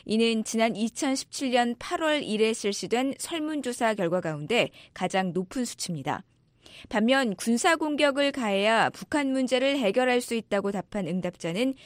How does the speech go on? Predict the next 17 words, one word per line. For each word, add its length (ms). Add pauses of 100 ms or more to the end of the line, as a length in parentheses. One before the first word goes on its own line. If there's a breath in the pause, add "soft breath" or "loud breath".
십육 480
퍼센트에 480
그쳐 400 (320 soft breath)
지난 360
일월에 520
삼십 380
퍼센트보다 800 (200 loud breath)
십사 480
퍼센트 480
포인트 560
떨어졌습니다. 800 (600 soft breath)
퀴니피엑 560
대학 320
설문조사팀의 1200
팀 240
말로이 400
부국장은 680